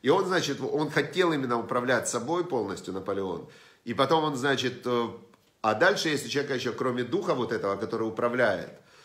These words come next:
у него есть ещё сверху насадка, называется интеллект, рациональное мышление. Рациональное мышление, оно, а, э, с-, накапливает информацию и принимает решения,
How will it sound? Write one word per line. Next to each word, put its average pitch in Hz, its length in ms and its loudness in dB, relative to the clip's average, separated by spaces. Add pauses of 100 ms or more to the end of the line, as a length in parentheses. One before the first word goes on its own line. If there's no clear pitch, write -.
(160)
у 107 100 -2
него 143 220 0
есть 160 360 -2
ещё 139 320 2
сверху 139 380 -2
насадка, 143 460 -2
называется 120 560 -2
интеллект, 113 480 -4
рациональное 113 580 -2
мышление. 85 600 -6 (380)
Рациональное 147 560 2
мышление, 160 580 0 (100)
оно, 156 640 0
а, 117 420 0 (640)
э, 117 140 0
с-, - 340 -4
накапливает 143 760 2
информацию 135 680 2
и 104 40 -12
принимает 131 500 -2
решения, 143 540 0